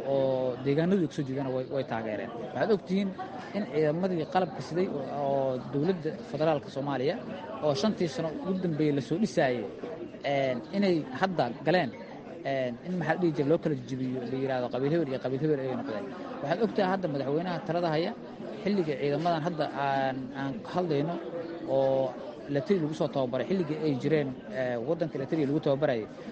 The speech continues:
inuu ku tilmaamay, isaga iyo tiimkii mucaaradka ahaa inay ku tilmaamayeen ciidamo la iibsaday inay ahaayeen. Marka, een, muxuu noqonayaa marka moralka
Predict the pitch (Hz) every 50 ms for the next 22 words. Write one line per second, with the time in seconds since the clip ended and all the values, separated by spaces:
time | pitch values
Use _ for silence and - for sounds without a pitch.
0 | - - - - 190 190 170 - - - 220 - 202 180 170 165 165 170 175 180
1 | 185 - - - - 196 165 156 143 - - 202 180 147 151 143 127 139 165 175
2 | 170 - - 151 147 156 170 165 151 147 - 185 - 160 156 147 156 170 165 160
3 | 170 170 - - - 143 139 156 175 185 180 160 147 143 127 113 - 147 165 180
4 | 170 156 143 135 123 123 123 123 131 131 110 - - - - - - - - -
5 | - - 175 226 226 - 180 165 - - - - - - - - - - 147 147
6 | 143 143 139 135 135 131 131 - - - - - - - - - - - - -
7 | - 196 214 220 208 180 196 196 185 165 156 165 160 - 147 147 151 175 190 190
8 | 180 156 135 - 143